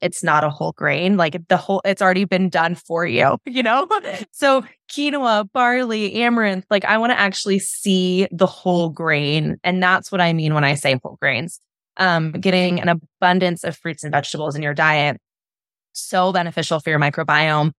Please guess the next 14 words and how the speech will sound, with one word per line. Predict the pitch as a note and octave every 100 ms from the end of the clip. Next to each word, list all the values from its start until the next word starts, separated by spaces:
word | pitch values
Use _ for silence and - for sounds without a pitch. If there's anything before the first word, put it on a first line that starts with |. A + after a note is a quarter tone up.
| _ _ -
I | F#3+
think | F#3 E3+
staying | - E3+ F3
away | E3+ E3 D#3+
from | D3 E3 D#3 C#3+ C#3+ C#3+ D#3+ _ _ -
artificial | F3+ F3 - E3 D#3
sweeteners, | - A#3 G#3 B3 A3+ A3+ A3 - - _ _ _ -
um, | F3 D#3 D3+ D3+ D3+ - -
being | F3 E3 -
mindful | F3+ E3 F3 F#3 - F#3
of | F3
alcohol, | D#3+ E3+ D#3+ D#3+ D#3+ D#3 F#3
especially | - - - F3+ F3 - F#3 F3
coming | - F#3 E3+